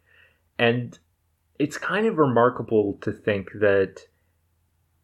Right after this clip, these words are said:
in, uh, <laughs> how closely it parallels the, uh, the struggles of the Fleischers and indeed the struggles of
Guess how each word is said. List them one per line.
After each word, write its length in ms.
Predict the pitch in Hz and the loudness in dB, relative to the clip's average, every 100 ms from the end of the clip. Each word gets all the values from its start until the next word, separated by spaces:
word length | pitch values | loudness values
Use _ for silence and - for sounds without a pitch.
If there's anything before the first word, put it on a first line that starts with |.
| - | -4
in, 340 | 113 104 98 98 | 2 2 2 -2
uh, 560 | 113 98 98 95 98 - - - _ _ | 2 4 6 4 0 -2 -10 -14 _ _
<laughs> 440 | _ _ - - | _ _ -20 -12
how 580 | - 127 127 120 113 - - | 0 4 6 6 4 2 -8
closely 800 | - - 139 147 151 135 117 110 107 | -12 0 2 2 0 2 2 2 0
it 160 | 107 - | -4 -2
parallels 1000 | - 113 110 104 104 98 98 98 101 - _ _ _ _ _ _ | 2 4 6 4 4 2 0 -4 -8 -16 _ _ _ _ _ _
the, 320 | 113 110 104 | -2 2 6
uh, 260 | 101 98 98 - - _ - | 6 6 4 0 -14 _ -16
the 200 | 117 113 | -2 -2
struggles 500 | - 123 107 107 101 | 2 2 4 2 2
of 80 | 98 | -4
the 80 | 98 | 0
Fleischers 520 | 131 131 - 101 98 - | 2 2 2 -2 -2 2
and 340 | 143 160 147 | 2 2 -2
indeed 520 | 117 117 117 110 107 - - - _ _ 110 | -2 -2 0 0 -2 -6 -20 -20 _ _ -4
the 560 | 110 104 104 104 - _ _ | -2 0 -2 -4 -6 _ _
struggles 640 | - - 127 113 110 101 | -14 2 4 6 6 6
of 180 | 107 98 | 2 0